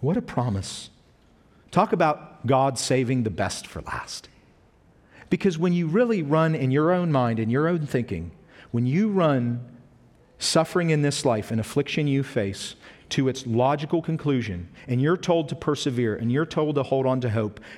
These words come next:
but you can't quite say, "Well, that means that I'll never have to suffer ultimately, and, you know, I won't go down in flames," or whatever it might be. No, no, no, no. That could happen to you.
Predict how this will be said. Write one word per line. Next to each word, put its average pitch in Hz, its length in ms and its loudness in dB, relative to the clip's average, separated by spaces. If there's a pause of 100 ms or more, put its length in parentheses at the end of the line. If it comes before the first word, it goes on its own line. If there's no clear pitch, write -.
but 139 140 0
you 143 100 0
can't 190 480 -2
quite 156 420 0 (560)
say, 131 400 2
"Well, 131 140 0
that 147 180 0
means 143 240 -2
that 127 100 0
I'll 127 100 2
never 127 380 0
have 120 260 -2
to 117 80 -4
suffer 120 340 0
ultimately, 117 520 0
and, 104 180 -2 (200)
you 123 120 0
know, 107 180 0
I 117 100 0
won't 117 240 -2
go 123 100 -2
down 113 460 0 (260)
in 120 140 0
flames," 117 520 0
or 131 60 0
whatever 127 280 2
it 107 60 -2
might 123 200 0
be. 117 180 -2
No, 226 360 0 (360)
no, 202 160 2
no, 269 180 0
no. 262 260 0 (1400)
That 175 140 2
could 165 120 2
happen 156 260 2
to 147 60 0
you. 156 220 0